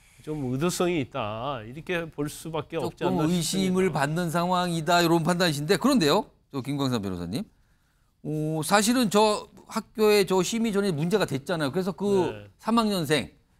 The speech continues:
Speaker 2: 그 아이는 출석 정지로 등교를 안 하고 있다고 그랬다고 그래요.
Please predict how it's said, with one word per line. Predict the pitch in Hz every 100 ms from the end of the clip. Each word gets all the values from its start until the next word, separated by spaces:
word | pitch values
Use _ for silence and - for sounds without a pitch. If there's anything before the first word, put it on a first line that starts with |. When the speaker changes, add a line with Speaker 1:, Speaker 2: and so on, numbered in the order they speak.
| _
Speaker 2:
그 | - 202 190 196 196 190 190 185 180
아이는 | 165 208 208 247 240 - _
출석 | 285 285 302 -
정지로 | 254 226 214 262
등교를 | 170 190 208 226 254 -
안 | 139 190
하고 | 214 180
있다고 | 160 139 123 120 107
그랬다고 | 104 101 101 87
그래요. | 87 90